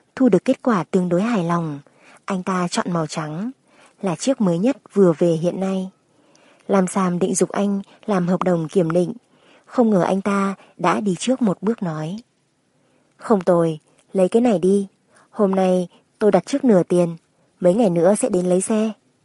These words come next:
Rất hào phóng. Theo các thông tin anh ta điền trong tư liệu, nhìn thấy ở mục số điện thoại liên lạc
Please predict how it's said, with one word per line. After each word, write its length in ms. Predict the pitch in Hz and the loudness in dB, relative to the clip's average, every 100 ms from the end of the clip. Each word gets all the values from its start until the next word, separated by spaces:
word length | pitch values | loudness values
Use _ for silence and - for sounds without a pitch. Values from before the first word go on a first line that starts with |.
| _ _ _ _ _ _ - | _ _ _ _ _ _ -4
Rất 180 | 240 - | -2 -2
hào 240 | 214 175 | -4 -4
phóng. 440 | 143 165 147 151 226 _ _ _ _ _ _ _ _ | -4 -6 -6 -6 -10 _ _ _ _ _ _ _ _
Theo 280 | - 208 190 | -6 0 0
các 180 | 180 269 | 0 -4
thông 180 | 220 196 | -2 -2
tin 340 | 208 196 190 190 - - | 0 0 0 -8 -18 -10
anh 160 | 233 220 | -4 -2
ta 200 | 226 220 | 0 -2
điền 360 | 185 185 160 | 2 0 0
trong 220 | 147 196 190 | -4 -8 -4
tư 120 | 208 | -2
liệu, 360 | 185 180 160 - _ _ _ _ | 0 0 0 -4 _ _ _ _
nhìn 220 | 214 180 | 0 0
thấy 180 | 160 170 | 2 0
ở 140 | 180 202 | 2 0
mục 220 | 190 165 165 156 | 0 -4 -6 -6
số 160 | 175 | -4
điện 180 | 180 240 | -2 -4
thoại 200 | 196 196 | -6 -4
liên 180 | 208 220 | 0 0
lạc 220 | 208 170 | -2 -6